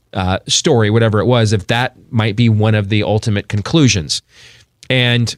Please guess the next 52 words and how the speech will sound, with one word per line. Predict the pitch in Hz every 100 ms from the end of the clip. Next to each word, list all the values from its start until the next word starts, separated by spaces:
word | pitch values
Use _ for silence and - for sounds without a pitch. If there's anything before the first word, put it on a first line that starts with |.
| _ _ _ _ _ _ - _ _ 120
I | 120
think | 139 113
that's | 110 -
one | 117 113
of |
the | 110
things | 117 113
you're | 113
talking | 107 107 107 113
about | 113 120
here. | 151 135 - _ _ _
You're | 117
talking | 110 117 113 131
about | 120 135
a |
guy | 101 85 110
that | 110 107 - _ - _ _ 117
doesn't | 123 139
have | 131 120
a |
lot | 113
of | 110
moral | 110 110
restraint | 107 - 117 113
in |
his | 120 101
life. | 101 147 - _ _ _ _ _ _ _ _ _ - -
You | 117 113
gave | 117 117
him |
a | 110
lot | 104 123
of |
power, | - 76 87 123
and | - _ _ _ _ _ _ 110
he's | 135
gonna | 160
wield | 160 185 95
it, | - _ _ _ _ _ -
particularly | - 147 143 131
in | 135
a | 117
way | 98 107
that | 90
benefits | 104 113 139 131
him, | 95 104 110 _
because | - 123 113 - _
that's, | 87 110 - - _ _ _ _ -
that's | 95
his | 120
moral | 135 156
character. | - 151 165 -